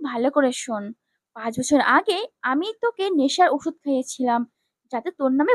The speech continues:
বদনাম করতে পারি, কিন্তু কোথা থেকে হাজিন এসে সবকিছু উলটপালট করে দিল। আর হ্যাঁ, তোকে তো আমি মেরেই ফেলবো, তার আগে তুই শুনে যা, তোর অ্যাক্সিডেন্টটাও আমিই করিয়েছিলাম, কিন্তু দেখ, সেখানে তুই আর তোর ছেলে দুজনেই বেঁচে গেলি।"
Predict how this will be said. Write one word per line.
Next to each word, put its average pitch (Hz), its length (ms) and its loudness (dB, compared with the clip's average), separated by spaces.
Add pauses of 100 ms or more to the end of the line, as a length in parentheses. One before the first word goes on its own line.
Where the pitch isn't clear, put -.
বদনাম 233 380 6
করতে - 360 -14
পারি, 202 260 -10 (600)
কিন্তু 415 240 0 (180)
কোথা 370 180 2
থেকে 392 200 4
হাজিন 269 360 2
এসে 480 160 0
সবকিছু - 420 -2
উলটপালট 247 560 0
করে 233 180 -4
দিল। 226 200 -4 (760)
আর - 100 -2
হ্যাঁ, 370 240 4 (140)
তোকে 240 180 -2
তো 269 80 2
আমি 392 120 2
মেরেই 381 320 4
ফেলবো, 214 420 0 (540)
তার 220 100 -4
আগে 285 140 -2
তুই 381 140 -2
শুনে 285 260 2
যা, 220 180 -2 (300)
তোর 226 140 -6 (120)
অ্যাক্সিডেন্টটাও 359 640 2 (160)
আমিই 262 280 6
করিয়েছিলাম, 220 680 -6 (500)
কিন্তু 370 180 -8
দেখ, 349 180 2 (280)
সেখানে 294 300 4 (140)
তুই 453 160 6 (100)
আর 330 160 4
তোর 403 200 2
ছেলে 508 320 0
দুজনেই 381 400 2
বেঁচে 285 200 2
গেলি।" 208 280 -4